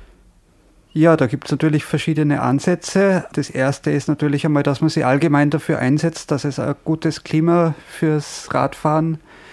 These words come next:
herrscht in der Stadt. Ähm, einerseits natürlich in der Bevölkerung, andererseits dann selbstverständlich auch für die Politik. Man macht verschiedene Aktionen, reagiert auf Situationen.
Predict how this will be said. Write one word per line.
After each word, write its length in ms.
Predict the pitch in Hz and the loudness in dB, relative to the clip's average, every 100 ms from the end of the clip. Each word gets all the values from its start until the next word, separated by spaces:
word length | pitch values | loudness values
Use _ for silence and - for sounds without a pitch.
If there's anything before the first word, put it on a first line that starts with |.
| - - | -20 -8
herrscht 440 | - 143 156 - - | 2 4 4 0 -2
in 160 | 160 | 0
der 100 | 156 | 0
Stadt. 640 | - 131 151 - - - - - | 0 2 2 0 -12 -14 -16 -4
Ähm, 680 | 156 147 143 143 143 147 - - | 0 2 2 0 -2 -4 -8 -2
einerseits 560 | 139 151 143 131 - | 2 2 2 -2 -2
natürlich 380 | 151 - 139 127 | -4 -2 -4 -2
in 80 | 139 | -4
der 60 | |
Bevölkerung, 760 | 127 120 139 165 190 190 185 160 - _ _ - - - - | -4 -4 0 0 2 2 0 -2 -8 _ _ -20 -20 -20 -6
andererseits 640 | 127 135 143 - 135 131 | -2 0 0 0 -2 -2
dann 260 | - 143 - - - - - | -2 -2 -2 -10 -20 -20 -20
selbstverständlich 760 | - 151 131 - 147 143 139 139 | -6 -6 -6 -6 -4 -2 -2 0
auch 160 | 139 - | -2 -2
für 200 | - 160 | -2 -2
die 100 | 143 | 0
Politik. 640 | - 139 131 180 196 - - - - - - - - - - | 0 -2 0 0 -2 -6 -14 -20 -20 -20 -20 -20 -20 -20 -6
Man 140 | - 143 | 0 4
macht 200 | 147 - | 4 2
verschiedene 460 | 156 - 143 156 | -2 0 0 0
Aktionen, 640 | 120 - - 165 180 170 165 | 0 -4 0 4 6 6 4
reagiert 560 | 147 143 135 135 160 | 0 0 0 2 2
auf 180 | 151 139 | 2 0
Situationen. 1040 | - 151 147 147 - 143 139 147 147 143 | -4 -4 -4 -6 -2 0 2 2 2 -2